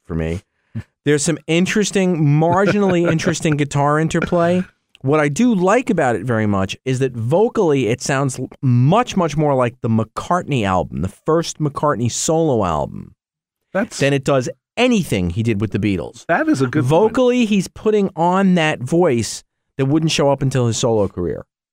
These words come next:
Speaker 1: in this take.
Speaker 2: This is sort of the
Speaker 1: So
Speaker 2: beginning of that. You're right. I liked it. I, I thought it, you're right. If this was twelve minutes, you know, we'd be pulling our hairs out. Cut down, it, I thought it was very good. I was very impressed with it. I was very happy with it. But, you know, when I first saw Helter Skelter, I, I'm sure you guys thought about, "Oh, the twenty-seven minute version, yay."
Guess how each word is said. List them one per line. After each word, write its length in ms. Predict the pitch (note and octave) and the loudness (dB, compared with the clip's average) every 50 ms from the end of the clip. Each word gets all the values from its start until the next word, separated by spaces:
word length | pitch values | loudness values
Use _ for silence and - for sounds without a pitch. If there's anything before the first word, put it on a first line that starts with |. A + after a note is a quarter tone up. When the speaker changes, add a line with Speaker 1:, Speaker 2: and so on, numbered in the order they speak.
| _ _ | _ _
Speaker 1:
in 100 | - A2 | -2 0
this 180 | A2 A2 G#2 - | 0 0 -2 -2
take. 220 | - A#2 G2 F2 | -2 -2 -2 0
Speaker 2:
This 180 | - C#3+ C3+ - | -2 -2 -4 -6
is 60 | - - | -10 -6
sort 220 | - F#3 F3 D#3+ | -2 0 2 2
of 60 | B2 | 2
the 60 | A#2+ A#2+ | 2 2
Speaker 1:
So 40 | A#2+ | 2
Speaker 2:
beginning 280 | A#2 D3+ F3 G3 E3 | 2 0 0 0 0
of 80 | A#2 G2+ | 0 0
that. 140 | F#2+ F2 F#2+ | -2 -2 -2
You're 100 | A2 A#2 | 0 0
right. 200 | C#3 D3+ G#2 - - _ _ _ _ _ _ _ | 2 0 0 -2 -6 _ _ _ _ _ _ _
I 100 | - G#3 A3+ | -2 0 2
liked 300 | C4 C4+ A3+ G#3 - - | 2 2 2 0 0 0
it. 40 | A2+ | 0
I, 240 | A2 B2+ C3+ - D#3 | 0 0 0 0 -4
I 20 | D#3 | -2
thought 280 | - G3+ G3 F#3+ F3+ | 0 0 0 0 0
it, 60 | - - - _ | -2 -8 -12 _
you're 120 | - F3+ F3 | 0 2 2
right. 200 | G3+ F#3 D3+ C#3+ | 4 2 2 2
If 60 | C3+ | 2
this 200 | - G3 F#3+ - | 0 0 2 2
was 120 | A3+ F#3+ - | 0 0 0
twelve 300 | - - G#3 G3+ E3 E3+ | 0 2 2 2 2 2
minutes, 420 | F#3+ F#3+ G#3 F#3+ - - - - _ _ _ _ _ _ _ - | 2 2 0 0 -4 -8 -14 -16 _ _ _ _ _ _ _ -2
you 80 | D3+ | 0
know, 80 | D3+ C#3+ | 2 2
we'd 200 | C#3 D3 D3 C#3 | 4 4 4 4
be 100 | C#3 C3 | 2 2
pulling 260 | - D#3+ D3 C#3+ C3+ | 2 2 2 2 2
our 80 | C3+ B2 | 2 2
hairs 300 | C#3+ D#3 E3 D#3 C3+ A#2 | 2 2 2 2 2 2
out. 240 | G#2 F2+ D#2 - _ _ _ - | 2 0 0 -2 _ _ _ -4
Cut 240 | - G3+ G3+ - | -2 -2 -2 0
down, 320 | - G3 G3 G#3 B3 C4+ A#3+ | 0 0 2 2 0 0 0
it, 100 | G#3 A#3+ | 0 0
I 140 | E3+ F3 G3+ | 0 -2 -2
thought 180 | - - B3 B3 | -2 -2 -2 -2
it 40 | |
was 100 | A3+ F#3 | -2 -2
very 220 | - - A#2 C3 B2 | -2 -4 -4 -2 -2
good. 240 | - A#2 A#2 A2+ A2+ | -2 -2 0 2 2
I 80 | A#2 | 2
was 140 | C3 B2+ C3+ | 0 0 0
very 180 | D3 D3+ E3 E3 | 0 0 0 0
impressed 400 | D3+ - - D#3+ D#3 - - B2 | -2 0 -2 -2 -2 0 -2 -4
with 120 | G#2 F2 | -4 -4
it. 80 | D#2 - _ _ - | -6 -12 _ _ -4
I 60 | A#2+ | -2
was 140 | B2 A#2+ - | -2 -2 0
very 180 | C3+ C#3 C#3+ | 0 0 0
happy 300 | B2+ C3 C3 B2+ - C3 | 0 0 0 0 0 0
with 160 | A#2 G2+ F#2+ F2+ | 0 0 -2 -4
it. 100 | D#2+ - _ _ _ _ _ _ _ - | -6 -10 _ _ _ _ _ _ _ -2
But, 180 | F#3 F#3 F3 E3+ | 0 0 2 2
you 60 | F3+ | 2
know, 80 | E3+ | 2
when 160 | D#3+ D#3+ D#3+ E3 | 2 2 2 2
I 40 | |
first 260 | D3+ - G#3+ G#3 F#3 - | 2 2 0 0 2 2
saw 100 | F#3+ F3 | 2 2
Helter 280 | F3 E3+ D3+ - C#3+ | 4 2 2 0 -2
Skelter, 500 | - - - F#3 F#3 F3 - - G#2+ A2 | -2 0 2 2 2 2 2 2 2 2
I, 200 | A2 A#2+ B2+ A2 | 2 2 2 2
I'm 100 | G#2+ A#2 | 0 -2
sure 200 | A#2 - D3+ C#3+ | -2 -2 0 0
you 60 | C3 | 2
guys 180 | A#2 B2+ A2+ A2+ | 2 2 0 0
thought 140 | - G#3 D#3+ | 0 0 0
about, 180 | G#2+ F#2 D#2+ - | 2 0 0 0
"Oh, 120 | - F3+ D#3+ | 0 0 0
the 60 | G#2 | 0
twenty-seven 460 | - - D3 F#3 D3+ - F3 E3+ D#3+ | 0 -2 -2 0 0 0 0 0 2
minute 200 | D#3 F#3+ F#3+ F3 | 2 2 2 2
version, 280 | D3 D#3 D#3 C#3+ C3 F#3 | 2 2 0 0 0 -2
yay." 400 | G3+ A#3 A3+ G#3+ G#3 F#3+ D#3+ A#2+ | 0 2 2 2 2 2 0 -2